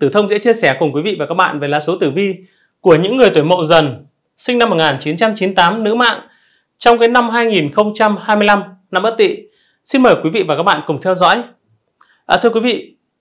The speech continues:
cái việc xem tử vi cho những người tuổi Mậu Dần, nữ mạng, sinh năm một nghìn chín trăm chín mươi tám, trong cái năm hai nghìn không trăm hai mươi lăm, năm Ất Tỵ, à, sẽ cho quý vị biết được một cái bức tranh toàn cảnh tổng thể về cái vận trình của mình trong năm. Để từ đó,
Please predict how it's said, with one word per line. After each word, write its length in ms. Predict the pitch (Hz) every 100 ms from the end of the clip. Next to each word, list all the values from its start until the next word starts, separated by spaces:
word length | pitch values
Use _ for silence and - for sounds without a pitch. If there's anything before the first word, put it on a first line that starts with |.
| _ -
cái 120 | 262
việc 160 | 240
xem 220 | - 277 262
tử 100 | 165
vi 220 | 151 254 247
cho 100 | 247
những 160 | 254
người 140 | 240 151
tuổi 100 | 143
Mậu 160 | 165
Dần, 260 | 151 156 139
nữ 100 | 180
mạng, 260 | 247 233 277
sinh 160 | 262
năm 80 | 240
một 80 | 175
nghìn 160 | 156 131
chín 180 | 143 170
trăm 220 | 226 214
chín 140 | 190
mươi 60 | 190
tám, 300 | 165 208 277
trong 160 | - 214
cái 80 | 226
năm 160 | 220
hai 120 | 220
nghìn 220 | 214 151 127
không 180 | 202
trăm 180 | 202 196
hai 80 | 202
mươi 80 | 208
lăm, 120 | 196 -
năm 120 | 190
Ất 60 | 214
Tỵ, 140 | 214 - - _ - _ _ _
à, 120 | 156
sẽ 180 | 170 226
cho 160 | 254 269
quý 160 | 262 226
vị 260 | 262 - 269
biết 120 | 320
được 340 | 208 185 - 160
một 100 | 160
cái 60 | 185
bức 140 | 285
tranh 320 | - 254 233 240
toàn 260 | 190 151 135
cảnh 340 | 127 110 160 -
tổng 180 | 127 120
thể 200 | 120 143
về 140 | 151
cái 80 | 156
vận 200 | 202 190
trình 200 | - 165
của 100 | 135
mình 240 | 147 147 127
trong 200 | 202 208
năm. 160 | 202 170 _ _ _ _ _ _ _
Để 140 | 175 160
từ 100 | 220
đó, 480 | 180 160 170 285